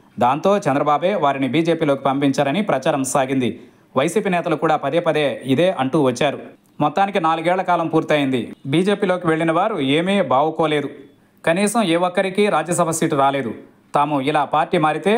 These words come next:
అలా కేంద్ర మంత్రి పదవి వస్తుందని భావించినా అది కూడా దక్కలేదు. చివరికి సుజనా చౌదరి లాంటి వారు రాజ్యసభ పదవీ కాలం అయిపోగానే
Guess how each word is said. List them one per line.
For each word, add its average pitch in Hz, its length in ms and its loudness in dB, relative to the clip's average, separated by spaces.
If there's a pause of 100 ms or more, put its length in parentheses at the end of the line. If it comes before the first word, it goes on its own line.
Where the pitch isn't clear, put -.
(100)
అలా 147 240 2
కేంద్ర 175 320 -2
మంత్రి 160 240 0
పదవి 151 280 0
వస్తుందని 139 400 0
భావించినా 147 500 0 (380)
అది 147 140 0
కూడా 175 240 2
దక్కలేదు. 147 440 -2 (340)
చివరికి 175 420 0
సుజనా 170 300 0
చౌదరి 156 300 0
లాంటి 147 260 0
వారు 156 220 2
రాజ్యసభ 143 520 0
పదవీ 147 320 -2
కాలం 139 240 0
అయిపోగానే 147 480 0